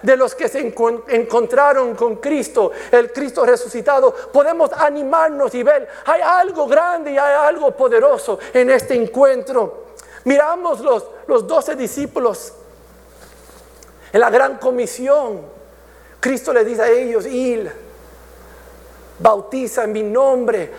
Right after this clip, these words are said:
hacer discípulos". Y ellos vivían una vida con esa seguridad, eh, y, y, y ese ministerio, entendiendo que esto es algo que vino de parte del Cristo resucitado.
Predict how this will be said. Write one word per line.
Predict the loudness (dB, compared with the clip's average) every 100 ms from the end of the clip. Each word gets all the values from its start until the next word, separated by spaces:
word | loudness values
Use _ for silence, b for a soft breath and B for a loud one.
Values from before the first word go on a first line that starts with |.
| B
hacer | 0 2 2 0 -2
discípulos". | -8 -8 -10 -10 -6 0 0 0 -10 -16 -20 B B B
Y | 0 4
ellos | 4 4 2 2
vivían | -2 2 2 2
una | -2 -2
vida | -2 0 0 0 -4 B B -6
con | -2 0
esa | 2 0 0 -2 -2 -4 B B
seguridad, | 0 0 0 -2 2 2 4 0 -2 -6 -14 B B
eh, | 2 2 2 -2 -4 B B -2 -2
y, |
y, | -4 -8 -8 -6 0
y |
ese | 0 0 -4
ministerio, | -2 -2 -2 -2 2 2 4 2 2
entendiendo | 0 -2 0 0 4 2 4 2 B B
que | 0 0
esto | 2
es | -2
algo | 2 4 2 2 -2 -2 B
que | 0 0
vino | 2 2 4
de | 4
parte | 2 2 2 0
del | -2 -2 -2
Cristo | -4 -4 -2 -2
resucitado. | -2 -2 -4 0 2 2 0